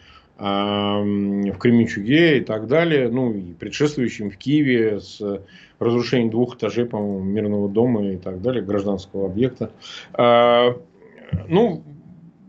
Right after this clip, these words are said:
где-то раза четыре сенаторы американские, на моей памяти, такие законопроекты представляли, ещё до же, даже войны.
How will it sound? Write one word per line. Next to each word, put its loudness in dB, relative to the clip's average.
где-то -2
раза -2
четыре -6
сенаторы -8
американские, -4
на -2
моей 2
памяти, -2
такие -4
законопроекты 0
представляли, 2
ещё -8
до 2
же, 0
даже 0
войны. -4